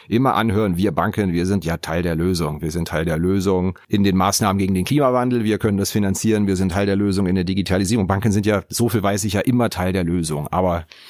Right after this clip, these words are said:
ist es wirklich so einfach? Wie, wie sehen Sie die Rolle denn von der Bank in all den Herausforderungen, die wir haben?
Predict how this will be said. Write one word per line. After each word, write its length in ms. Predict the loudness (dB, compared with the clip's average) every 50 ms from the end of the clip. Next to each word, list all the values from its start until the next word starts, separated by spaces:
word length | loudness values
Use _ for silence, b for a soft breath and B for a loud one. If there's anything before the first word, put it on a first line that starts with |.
| B B B B B B
ist 140 | 2 2 2
es 80 | 2
wirklich 220 | 0 2 0 0 0
so 100 | 0 0
einfach? 520 | 0 -2 -2 0 0 0 0 -2 -6 -4
Wie, 180 | -2 -2 0 0
wie 80 | 0 2
sehen 160 | 2 2 2
Sie 80 | 2
die 40 | 0
Rolle 240 | 0 -2 -2 -2 -2
denn 140 | -2 -2 -4
von 160 | -2 -2 0
der 120 | 0 -2
Bank 380 | -2 -2 -2 -2 -2 -2 -4 -2
in 120 | -2 -2
all 100 | 0 0
den 140 | -2 -2 -2
Herausforderungen, 640 | -2 -2 -2 -2 -2 -2 -2 -2 -2 -2 -2 -2 -2
die 80 | -2 -4
wir 140 | -4 -4 -4
haben? 220 | -4 -6 -8 -10